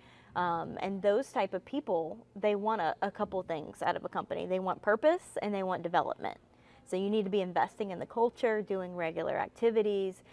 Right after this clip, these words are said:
and you need some type of training, you need leadership development. Those are why people come to a company, and those are why the people will stay. So when you think about why people leave, it's bad leadership.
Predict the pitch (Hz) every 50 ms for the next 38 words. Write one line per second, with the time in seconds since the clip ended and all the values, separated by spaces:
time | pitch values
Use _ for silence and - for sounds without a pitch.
0 | - - - - 185 185 185 190 196 180 180 175 - 208 185 185 - 190 180 -
1 | 175 170 - - - - 220 220 220 220 208 208 202 185 180 180 180 175 170 175
2 | 190 190 185 180 180 180 - 175 - 190 - 180 175 196 196 202 208 - - 220
3 | 220 220 214 - - - - - - - _ - - 208 220 240 240 - 262 233
4 | 208 185 190 185 185 180 - - 214 208 - 185 185 185 - 190 175 185 202 -
5 | 247 247 240 254 254 247 247 285 269 277 269 233 185 190 185 180 180 185 185 196
6 | 185 180 170 165 170 170 170 170 - 190 185 - 165 160 147 156 156 180 - -
7 | - - - 143 - - - - - - - - - - - - - - - _
8 | _ - - 196 185 180 170 170 170 - - 214 196 - 220 208 196 190 190 175
9 | 123 180 175 175 - 208 190 185 175 175 175 180 196 208 190 190 - - - 165
10 | 165 165 - 165 165 - - 113 - - - - -